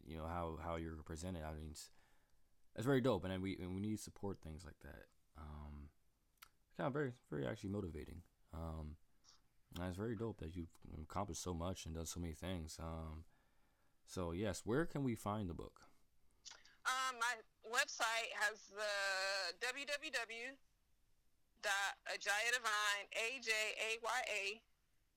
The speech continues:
Speaker 2: D I V I N E dot com. Um, it's on that first, the homepage. My, the,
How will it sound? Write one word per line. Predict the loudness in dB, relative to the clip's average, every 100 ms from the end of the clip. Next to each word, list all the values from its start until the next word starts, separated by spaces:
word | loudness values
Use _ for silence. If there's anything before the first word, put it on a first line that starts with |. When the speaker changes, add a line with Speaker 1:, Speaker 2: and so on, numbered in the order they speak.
| -8
Speaker 2:
D | -2 2
I | 4 4 0 -4 _ _ -20 -12
V | -12 -2 2
I | 2 2 -2
N | -2
E | -4 -6 -8 2
dot | 4 4
com. | 2 2 2 -2 -8 -18 -18 -18 -2 4
Um, | 4 2 -2
it's | -6 -10 -6 0
on | 4
that | 4 2
first, | 2 2 4 0
the | -2 0
homepage. | 0 0 2 2 2 -2 -2 2
My, | 2 0 -4
the, | -4